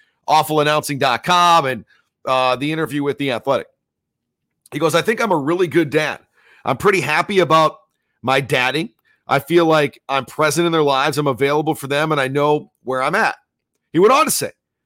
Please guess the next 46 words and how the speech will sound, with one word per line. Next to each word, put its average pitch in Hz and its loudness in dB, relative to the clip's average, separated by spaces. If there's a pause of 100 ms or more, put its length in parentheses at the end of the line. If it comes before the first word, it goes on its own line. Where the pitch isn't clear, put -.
(400)
"But 175 4
we 185 4
watch 226 2
Bluey, 170 0
and 151 -2
the 147 -2
kids 190 2
are 180 4
like, 165 2
'Come 269 0
on, 226 4
Dad, 156 0
do 220 -4
this. 208 2
Come 214 -4
on, 226 2
Dad, 165 0
pretend 208 0
this.' - -4 (340)
So 170 0
every 226 2
episode, 208 0
my 160 0
kids 185 0
watch 151 -2
Bluey, 180 0
and 147 -2
they 143 -4
see 175 -8
the 160 -2
dad 160 0
is 147 -4
like 147 -2
the - -20
kid's 180 0
best 175 0
friend, 202 -2 (300)
always 156 0
available, 185 -2
always 196 0
there. 180 0 (400)
Anytime 220 2
they 196 2
want 185 0
the 185 0
dad 170 0